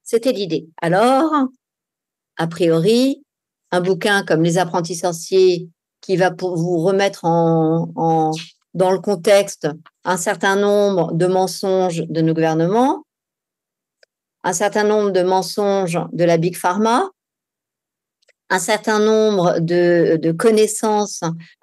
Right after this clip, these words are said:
euh, scientifiques, euh, sur la beauté de notre patrimoine génétique et sur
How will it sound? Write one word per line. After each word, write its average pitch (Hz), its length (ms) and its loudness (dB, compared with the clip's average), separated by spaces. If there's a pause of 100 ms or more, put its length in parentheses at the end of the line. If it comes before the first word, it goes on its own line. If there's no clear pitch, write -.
euh, 165 460 2
scientifiques, 196 920 -4 (240)
euh, 151 460 2
sur 190 480 0
la 170 120 4
beauté 170 320 0
de 180 60 2
notre 170 340 -2
patrimoine 180 460 -2
génétique 175 720 -4 (500)
et 202 320 6
sur 202 520 2